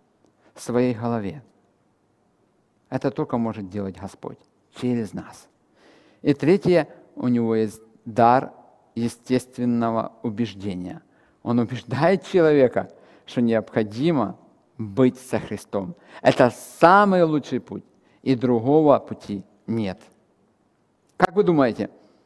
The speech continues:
этот дар сегодня нужен? Я думаю, что вы ответили: "Да". Да, пока мы живём на этой земле, и пока на этой земле есть грешники, необходимы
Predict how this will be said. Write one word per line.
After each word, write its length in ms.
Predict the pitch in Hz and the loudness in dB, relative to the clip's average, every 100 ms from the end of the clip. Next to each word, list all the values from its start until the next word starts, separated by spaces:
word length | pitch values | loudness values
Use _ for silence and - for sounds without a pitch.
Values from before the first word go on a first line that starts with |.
| _ _ _ _ | _ _ _ _
этот 340 | - - 147 120 | -4 2 2 4
дар 180 | 147 127 | 2 2
сегодня 380 | - 123 117 123 | -2 -2 -2 -4
нужен? 380 | 170 120 95 147 _ _ _ _ _ _ _ _ _ _ _ _ _ _ _ _ _ _ _ _ - | -4 -6 -12 -16 _ _ _ _ _ _ _ _ _ _ _ _ _ _ _ _ _ _ _ _ -8
Я 160 | 113 | -4
думаю, 200 | 113 120 | -2 -2
что 140 | 113 110 | -4 -4
вы 240 | 113 110 | -2 0
ответили: 540 | 107 117 110 104 101 90 | -2 -4 -4 -4 -6 -8
"Да". 380 | 113 127 131 165 _ _ _ _ - - - | -2 -2 -2 -6 _ _ _ _ -20 -20 -4
Да, 380 | 113 156 131 - - | 4 6 4 -2 0
пока 260 | 135 185 | 4 6
мы 140 | 170 151 | 6 2
живём 320 | 156 170 156 | 2 2 4
на 120 | 151 | 4
этой 220 | 151 156 | 6 4
земле, 480 | 127 139 139 170 190 - - - | 2 2 2 2 -2 -12 -20 -2
и 80 | 147 | 4
пока 260 | 165 190 | 6 6
на 140 | 185 190 | 6 6
этой 180 | 185 170 | 6 4
земле 360 | 156 175 180 | 4 2 4
есть 140 | 156 120 | 4 4
грешники, 560 | 160 208 160 127 117 - - _ | 4 4 0 -2 -4 -6 -20 _
необходимы 1120 | 123 147 147 131 - 139 120 147 175 151 113 | 0 6 6 6 4 2 2 -4 0 0 0